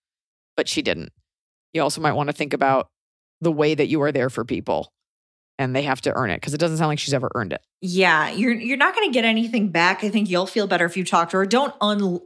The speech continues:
Speaker 2: don't unload on her,
Speaker 1: Don't
Speaker 2: like,
Speaker 1: unload. You don't know.
Speaker 2: write out how you're feeling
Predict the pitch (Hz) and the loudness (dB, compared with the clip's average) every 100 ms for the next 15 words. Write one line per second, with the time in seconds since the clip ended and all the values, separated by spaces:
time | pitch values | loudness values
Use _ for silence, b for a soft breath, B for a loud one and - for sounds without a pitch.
0 | - 247 269 220 226 214 196 190 185 175 | 0 0 0 0 0 2 0 2 0 0
1 | 175 185 156 160 143 92 80 165 151 69 | 2 2 4 2 2 0 0 0 0 -2
2 | - _ - 202 254 294 233 220 208 190 | -8 _ -6 2 4 4 4 4 4 0
3 | - 208 214 202 196 190 - 202 220 190 | -4 -2 0 0 -2 -4 -4 0 0 2
4 | 170 180 202 | 0 0 -4